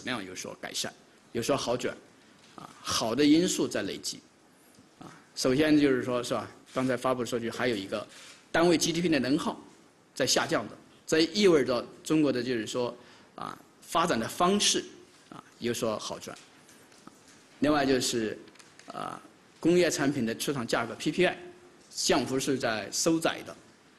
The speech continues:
啊，连续六个月在收窄，啊，这样来讲有利于就是说是，啊，市场这个环境的改善，啊，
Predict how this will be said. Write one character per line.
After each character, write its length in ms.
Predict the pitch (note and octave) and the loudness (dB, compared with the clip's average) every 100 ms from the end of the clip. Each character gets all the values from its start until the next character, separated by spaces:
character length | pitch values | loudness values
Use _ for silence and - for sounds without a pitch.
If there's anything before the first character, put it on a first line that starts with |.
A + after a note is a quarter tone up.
| - | -14
啊， 80 | G2+ | -2
连 200 | C#3+ F3+ | 2 2
续 120 | F3+ | 4
六 140 | G#3+ | 4
个 100 | D3+ | 4
月 120 | A#2+ A2 | 2 -2
在 160 | A2 | -6
收 200 | G#2 A2+ | -8 -8
窄， 140 | A2 - _ _ _ _ _ | -10 -16 _ _ _ _ _
啊， 140 | - - | -18 -6
这 100 | - | 0
样 120 | D#3+ | 2
来 120 | C3 B2 | 2 0
讲 180 | A#2 | -2
有 200 | A2 G2 | -4 -4
利 180 | A2+ C#3 | 2 2
于 140 | A#2 A2 | 2 -2
就 120 | A#2 | -6
是 120 | G#2+ | -6
说 240 | - A2+ | -6 -4
是， 320 | A2+ - G#2+ - - - _ - | -4 -4 -6 -8 -16 -20 _ -12
啊， 160 | A2+ G2+ | -8 -4
市 280 | - D3 | 0 0
场 360 | A#2+ A2 G2 F2+ - - - | 0 -4 -6 -10 -16 -18 -12
这 80 | G#2+ | -10
个 480 | G2+ F2+ F2+ G2 - - - - - | -8 -6 -6 -8 -12 -16 -16 -14 -4
环 180 | A#2+ | 0
境 120 | D3 C3+ | 2 2
的 80 | |
改 180 | A#2 - | 0 -2
善， 180 | - A2 - - - - - _ | -4 -6 -10 -20 -20 -20 -20 _
啊， 80 | - | -20